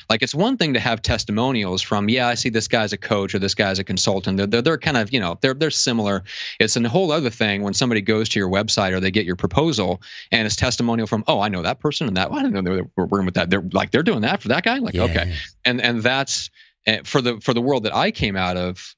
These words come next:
Speaker 1: um, which, which, like I said, I realized it wasn't real estate, it was business coaches, which at first was the business coaches in the real estate and mortgage space, and then started expanding out.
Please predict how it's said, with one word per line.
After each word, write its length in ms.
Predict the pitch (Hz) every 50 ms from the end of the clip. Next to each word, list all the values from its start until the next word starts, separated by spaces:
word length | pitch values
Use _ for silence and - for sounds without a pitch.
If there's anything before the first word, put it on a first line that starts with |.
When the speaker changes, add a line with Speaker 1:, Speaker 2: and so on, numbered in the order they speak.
| _ -
Speaker 1:
um, 480 | 107 101 98 95 92 92 92 92 92 95 _ -
which, 360 | 101 107 101 98 - - -
which, 180 | 110 113 104 -
like 160 | 110 107 98
I 60 | 92
said, 240 | 90 - 131 127 107
I 100 | 98 95
realized 420 | 90 101 113 120 113 104 98 90
it 80 | 98 92
wasn't 280 | 101 110 104 87 90 92
real 200 | 107 147 151 110
estate, 220 | - - 98 90
it 20 |
was 140 | 90 90 92
business 440 | 92 - - 170 202 165 120 - -
coaches, 460 | - - 85 80 - - - 110 113 -
which 160 | - 98 92 -
at 100 | 92 -
first 260 | - 131 135 131 -
was 80 | 110 95
the 80 | 110
business 280 | 98 90 104 98 101 95
coaches 300 | - - 98 95 - 95 92
in 80 | 95
the 80 | 92 92
real 180 | 92 98 98 98
estate 220 | - - 95 80
and 80 | 95 92
mortgage 280 | 101 110 127 117 98
space, 320 | - - - 90 85 - -
and 80 | 98
then 80 | 92 90
started 300 | 90 - 98 92 90 92
expanding 420 | 95 - - 101 95 92 95 80
out. 280 | 107 127 131 101 -